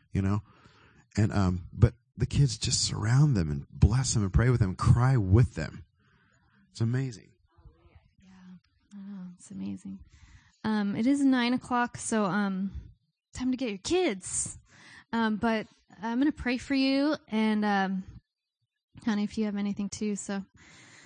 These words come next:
Speaker 2: Yeah, Jesus, we thank you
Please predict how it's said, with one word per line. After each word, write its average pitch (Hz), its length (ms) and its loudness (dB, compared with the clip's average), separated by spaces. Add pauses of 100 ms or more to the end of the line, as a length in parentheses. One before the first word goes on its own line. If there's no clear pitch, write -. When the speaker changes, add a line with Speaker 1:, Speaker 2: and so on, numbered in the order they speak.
(720)
Speaker 2:
Yeah, 247 320 4
Jesus, 277 840 2
we 320 400 4 (360)
thank 262 340 2
you 233 480 4